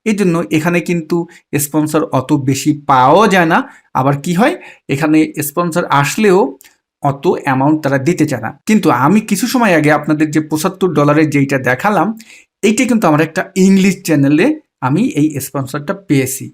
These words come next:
এবং মাত্র নয়শো plus সাবস্ক্রাইবার আছে, এখন পর্যন্ত এক হাজার হয়নি। ওই চ্যানেলে আমাকে এই অফারটা করা হয়েছে। তাহলে একটা বার চিন্তা করেন, যদি আমার ওই চ্যানেলটিতে কোনোভাবে দশ হাজার বা বিশ হাজার সাবস্ক্রাইবার হয়ে যায়,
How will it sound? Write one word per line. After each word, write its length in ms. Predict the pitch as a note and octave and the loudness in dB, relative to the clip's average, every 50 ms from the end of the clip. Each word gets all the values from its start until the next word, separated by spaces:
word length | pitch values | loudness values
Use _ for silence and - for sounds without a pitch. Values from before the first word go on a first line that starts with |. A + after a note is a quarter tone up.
| _ _ _ _ _ | _ _ _ _ _
এবং 180 | D3+ D#3 D#3+ D3 - | 0 0 0 0 -2
মাত্র 640 | C3 A#2+ A#2+ A2 C3+ D3 D#3 D3+ - - D#3 D3+ | -8 -8 -6 -2 -2 -2 -2 -2 -2 -2 -2 0
নয়শো 720 | C#3+ C3+ B2 A#2 C3 D3 D#3+ D#3+ D3+ D3+ - G3+ G3 G3 - | 0 0 -2 0 2 2 4 2 2 2 0 -2 -2 -2 -2
plus 240 | D3+ C#3+ C3+ D#3 G3 - - - _ _ | -2 0 2 0 0 -2 -8 -16 _ _
সাবস্ক্রাইবার 720 | - - D#3 D3 C#3+ - - - E3+ E3 D#3+ E3 D#3+ D3 | -8 -6 -6 -6 -6 -10 -4 0 0 2 2 2 2 2
আছে, 200 | C3+ C3+ - E3 | 0 0 0 -2
এখন 220 | C#3+ D3 D#3 D3+ | 0 0 -2 -2
পর্যন্ত 200 | D3+ E3 D#3 D3 | -2 -2 -2 -2
এক 260 | - - D#3+ D#3 D#3 | -2 -2 -2 -2 0
হাজার 260 | E3+ F3+ F3+ G3+ F3 D#3 | 0 0 2 2 2 2
হয়নি। 380 | C#3+ C3 B2+ D3 F3+ A3 - - _ _ _ _ _ | 2 2 2 0 0 -2 -4 -8 _ _ _ _ _
ওই 240 | G3 C4+ D#4 D#4+ D#4 | 4 6 6 6 4
চ্যানেলে 320 | - B3 G#3+ G3+ F#3 F#3 | 4 2 2 2 2 2
আমাকে 300 | F#3 E3 D#3 D3+ D3 D#3+ | 2 2 2 0 2 0
এই 200 | D#3 D3+ D3 C#3 | 0 2 2 2
অফারটা 380 | C#3 B2 - - B2+ B2+ - C3 | 2 2 0 -2 -6 -4 -4 -8
করা 260 | A#2 - B2+ A#2+ A#2+ | -6 -4 -4 -4 -4
হয়েছে। 340 | A2+ A#2+ A#2+ A2 - - - - _ _ _ - - _ _ _ | -6 -8 -10 -10 -12 -14 -14 -16 _ _ _ -20 -20 _ _ _
তাহলে 280 | - C#3 D3+ E3+ E3+ E3 | -2 2 2 4 4 2
একটা 280 | D#3+ - - - G3+ | 2 0 -2 -2 0
বার 120 | F3+ E3 D#3 - - - | 0 0 -2 -2 -6 -4
চিন্তা 380 | - G3+ G#3+ A3+ A3 B3+ A#3 | 0 2 2 4 4 2 2
করেন, 320 | - - D#3 C#3+ D3+ G3 A#3+ - - - _ _ _ - A#2 | 2 2 2 2 2 0 0 -4 -8 -18 _ _ _ -4 0
যদি 280 | E3+ F#3 F#3+ A3+ G#3+ | 2 2 4 4 2
আমার 320 | F3+ D3 C#3 C#3 C#3 C#3 C#3 C#3 - | 2 4 4 4 2 2 0 0 2
ওই 240 | D#3 D#3+ G3 G#3+ G#3 | 2 2 4 2 0
চ্যানেলটিতে 880 | A3 - D#3 C#3 C3+ C#3 C#3+ C#3 C#3 C#3+ C3+ C#3 - C3+ D#3+ - - - - _ _ _ _ _ _ | -2 -2 -2 0 2 2 0 0 0 -2 -4 -2 0 0 0 0 -2 -8 -18 _ _ _ _ _ _
কোনোভাবে 720 | - E3+ F3+ G#3 B3+ B3+ G3 F3 D#3 C3+ C#3 C#3+ C#3+ C#3+ - - | -2 0 2 4 2 4 4 2 2 2 2 0 0 -2 -4 -4
দশ 260 | - - D3 D3 - | -2 -2 -2 0 -2
হাজার 380 | - C#3+ D#3 D#3 D#3 D#3 D3+ | 0 2 2 4 4 2 0
বা 200 | - C#3+ C3+ C3 | -2 -4 -4 -4
বিশ 300 | A#2+ A#2+ A#2 D3+ D#3 D3+ | -4 0 2 2 2 2
হাজার 420 | D#3+ D3 C#3 D3+ D3+ D3+ D3+ - - | 2 2 2 2 2 2 0 -6 -10
সাবস্ক্রাইবার 640 | - - C#3+ C3+ - - - D3+ C#3+ C#3 C#3 C3 | -8 -8 -8 -8 -8 -6 -4 -2 0 0 0 -2
হয়ে 380 | C3 - - D3+ D#3+ F3+ F#3 F3 | -2 -2 0 2 4 6 6 4
যায়, 300 | D3 C3+ B2+ D3+ G3 | 4 4 2 2 0